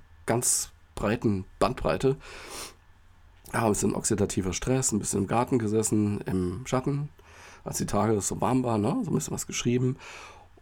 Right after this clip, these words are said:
Zwei Stunden lang, kam ein bisschen Wind und irgendwo kamen dann halt auch ein paar Viren her, so, und bumm, hat's mich erwischt. Ja, ähm, das zweite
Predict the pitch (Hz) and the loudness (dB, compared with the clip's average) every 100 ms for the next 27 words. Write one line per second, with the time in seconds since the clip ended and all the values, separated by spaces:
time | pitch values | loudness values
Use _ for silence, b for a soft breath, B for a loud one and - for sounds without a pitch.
0 | - - 98 - 120 - 117 107 107 107 | -14 -2 -2 2 2 2 2 4 4 4
1 | 104 98 - 95 95 - 104 113 113 107 | 2 -2 -2 0 0 0 2 4 4 0
2 | - - 101 98 95 92 - 95 95 95 | -2 0 0 2 2 0 -2 0 0 2
3 | 92 90 87 87 90 82 82 87 - 95 | 2 0 -2 -2 -2 -2 -2 -2 -4 -2
4 | 98 87 85 90 90 78 - - - - | -2 0 -2 -4 -4 -6 -8 -12 -16 -18
5 | - - - 92 - 101 - - 104 - | -14 -4 -4 -4 -4 -4 -4 -8 -10 -12
6 | B B B B B B - 123 104 - | B B B B B B 6 8 8 2
7 | - 120 120 117 110 113 110 113 - - | 4 6 6 6 6 6 4 0 -2 2
8 | - 143 147 147 139 | 6 6 6 4 2